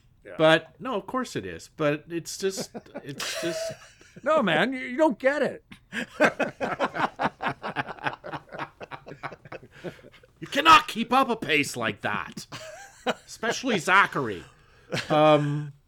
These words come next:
Speaker 2: no, but I mean, like, like, I, I don't even know. Do you guys think, do you guys think that, uh, this is the litmus test for the Leafs, that everybody's sort of building it up to be? Because you've, you know, you got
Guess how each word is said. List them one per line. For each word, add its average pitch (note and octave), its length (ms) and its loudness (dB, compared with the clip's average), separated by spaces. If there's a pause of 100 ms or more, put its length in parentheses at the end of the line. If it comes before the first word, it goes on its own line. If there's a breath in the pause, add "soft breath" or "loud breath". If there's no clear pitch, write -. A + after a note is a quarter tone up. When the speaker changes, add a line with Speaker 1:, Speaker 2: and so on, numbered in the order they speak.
Speaker 2:
no, C4+ 240 8
but A3+ 120 8
I B3+ 60 12
mean, C#4+ 280 0
like, C#4 520 -2 (180)
like, A#3 400 0 (100)
I, A#3 260 2
I - 20 2
don't C4+ 160 2
even A3 240 2
know. F#3+ 180 2
Do B2 120 -2
you F3 60 2
guys A#3+ 300 0
think, F#3+ 360 -6 (480 soft breath)
do E3+ 80 -10
you F3 40 -10
guys A3 300 -4
think F#3 320 -8
that, C#3+ 380 -4
uh, A#2+ 420 0
this B2+ 260 -6
is B2+ 240 -2
the A2+ 400 -6
litmus C#3 600 -8
test E3+ 400 -4
for D3+ 120 -8
the C3+ 120 -2
Leafs, A#2 420 -8
that - 260 -10 (400 soft breath)
everybody's A#2 640 -6
sort A2 300 -4
of G2 240 -10
building A2 380 -6
it F#2+ 100 -10
up G2+ 240 -14
to A2 100 -14
be? G#2+ 360 -8
Because A2+ 480 -8
you've, A2+ 200 -14
you B2 60 -14
know, G#2 80 -10
you G2+ 120 -12
got G#2 200 -10